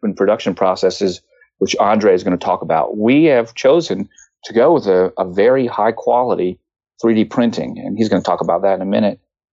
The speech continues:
And, uh, that costs more. So we, at every opportunity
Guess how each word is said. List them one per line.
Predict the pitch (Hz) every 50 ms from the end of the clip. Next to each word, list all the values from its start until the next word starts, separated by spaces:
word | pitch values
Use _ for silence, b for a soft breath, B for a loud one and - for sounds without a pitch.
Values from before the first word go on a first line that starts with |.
| _ -
And, | 101 95 92 92 185 185 - - - _ _ - -
uh, | 123 123 101 101 101 - - _ _ _ _ _ _ _ -
that | 120 127 156 -
costs | - 175 170 160 - - -
more. | 147 190 220 - - - _ _ _ _ _ _
So | - - 170
we, | 160 143 131 170 180 139 - - 131 123 - - - -
at | 143 143
every | - 165 202 247 277 254 208 -
opportunity | - 165 170 - - - - - 147 139 120 95 92 92 92 -